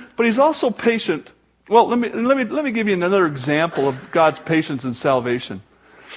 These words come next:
Some of you are old enough to remember a famous, uh, group of martyrs. Uh, back in nineteen fifty-six, uh, the men in this picture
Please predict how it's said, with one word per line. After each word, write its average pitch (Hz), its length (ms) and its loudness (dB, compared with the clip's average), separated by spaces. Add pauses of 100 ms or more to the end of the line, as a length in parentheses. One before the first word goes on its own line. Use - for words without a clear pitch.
(460)
Some 196 240 -4
of 165 100 -4
you 170 120 2
are 147 100 8
old 165 240 2
enough 156 260 -2
to - 80 -4
remember 135 560 0 (1040)
a 131 60 -4
famous, 151 560 -2 (120)
uh, 127 200 -2
group 143 340 0
of 127 160 -2
martyrs. 127 880 -2 (1040)
Uh, 120 140 -8
back 135 300 -2
in 127 100 -2
nineteen 143 400 -4
fifty-six, - 960 -6 (880)
uh, 117 240 0
the 127 140 -2
men 135 640 0
in 131 200 -2
this 127 160 -2
picture 139 560 -4